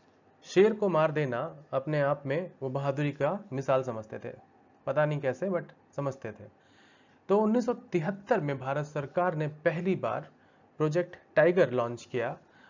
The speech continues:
और वो चाहते थे कि भारत में जो ये भारत का राष्ट्रीय पशु है, उसकी सुरक्षा की जा सके, तो उसके लिए ये कदम उठाए गए। उस समय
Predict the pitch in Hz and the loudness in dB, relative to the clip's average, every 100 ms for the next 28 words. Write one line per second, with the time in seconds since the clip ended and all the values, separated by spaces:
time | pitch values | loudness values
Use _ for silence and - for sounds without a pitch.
0 | - 156 165 170 170 160 170 165 156 160 | -6 2 2 2 -2 -2 -2 -2 -4 -4
1 | 151 139 135 143 143 143 147 180 - - | -4 -4 0 0 0 -2 -2 -2 -4 -10
2 | 123 135 135 127 127 131 139 127 123 151 | -2 0 0 0 0 0 0 2 2 0
3 | - 208 190 147 - 123 147 190 - - | 0 4 4 2 -2 -2 -2 -6 -12 -18
4 | - - 170 156 135 127 143 139 127 113 | -14 -4 -2 0 -2 -2 -4 -2 -4 -4
5 | 101 101 95 - _ _ _ _ _ - | -8 -14 -16 -18 _ _ _ _ _ 2
6 | 196 185 190 190 196 151 143 131 143 208 | 4 4 2 2 4 4 2 2 0 -4
7 | - - 135 127 107 104 - - _ _ | -8 -8 -4 -2 -2 -4 -8 -14 _ _
8 | _ - - - - - 214 214 220 220 | _ -20 -20 -20 -8 0 0 2 2 2
9 | 208 | 0